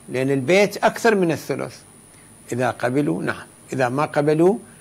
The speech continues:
إذا ما قبلوا فالوصية تكون فقط بمقدار الثلث، والبقية توزع على الورثة. نعم، متصل آخر. نعم، فاطمة، تفضلي.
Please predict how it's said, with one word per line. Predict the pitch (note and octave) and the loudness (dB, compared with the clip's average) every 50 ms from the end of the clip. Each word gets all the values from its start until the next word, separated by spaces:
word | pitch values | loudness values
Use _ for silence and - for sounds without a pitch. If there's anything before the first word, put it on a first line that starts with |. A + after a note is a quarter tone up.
| - - - - | -20 -14 -6 -2
إذا | C#3 C#3+ D3 C#3+ | 2 4 4 6
ما | D3 E3 E3+ | 6 4 2
قبلوا | E3 F3+ F3+ F3 F#3 G3 G#3 G3+ | 4 4 4 6 6 6 6 4
فالوصية | G3 - C#3+ C3+ C3+ C#3 C3+ B2+ - E3+ E3 D3+ C#3 | 2 -2 -2 -2 0 0 0 0 4 4 6 6 4
تكون | A#2 - C3 - - D#3+ E3+ E3+ D3+ | 2 -2 -6 -4 0 0 0 0 2
فقط | - F#3+ F#3 G3 G#3+ G#3 G#3 - - - - - - - - | 2 2 4 6 6 4 4 0 -20 -20 -20 -20 -20 -12 -6
بمقدار | B2 B2 B2 A2+ - - A#2 C3+ D3 E3 - | -4 -4 -4 -4 -6 -4 -2 0 0 0 -2
الثلث، | - - - - B2 A#2 A#2 - - - - | -4 -8 -8 -8 -8 -6 -6 -8 -8 -8 -6
والبقية | A#2+ A#2+ A#2 C3 B2+ - D3+ E3+ F3 F#3 G3+ G#3+ G#3+ - - - - - - - - - - - | -4 -2 0 0 0 2 4 6 8 8 6 6 4 0 -12 -20 -20 -20 -20 -20 -20 -18 -10 -4
توزع | B2+ A#2+ B2+ C3+ B2 D3 F#3+ - | -2 0 0 0 -2 -2 -4 -4
على | - C3+ C3 C#3 D#3 E3+ G3+ B3 - - - - - | -4 -4 -4 -4 -4 -4 -6 -10 -14 -20 -14 -8 -6
الورثة. | G#2+ G2+ - - - - - - - - - - - | -6 -6 -6 -10 -14 -14 -16 -18 -18 -18 -16 -10 -8
نعم، | C#3 A#2+ F#2+ G#2+ A2+ B2 | -6 -6 -6 -8 -10 -10
متصل | B2 A2+ - - B2 - - - - | -10 -10 -8 -8 -10 -8 -10 -10 -10
آخر. | - A#2 G#2 - - - - - - - - | -10 -10 -12 -12 -16 -20 -20 -20 -18 -10 -6
نعم، | C3+ C3 B2 E3+ A3+ B3 C4 - - - - - - - - - - - - - - - - - | -4 -2 0 0 0 -2 -4 -8 -18 -20 -20 -20 -20 -20 -20 -20 -20 -20 -20 -20 -20 -12 -4 2
فاطمة، | E3+ F3+ F#3+ G3 F#3+ G#3 G3+ E3+ C3+ A#2 | 4 4 4 6 6 4 4 4 2 0
تفضلي. | A2+ - C3+ A#2+ - C#3+ B2+ A#2 A2 - - | -2 -6 -6 -4 -2 -2 -2 -2 -6 -8 -8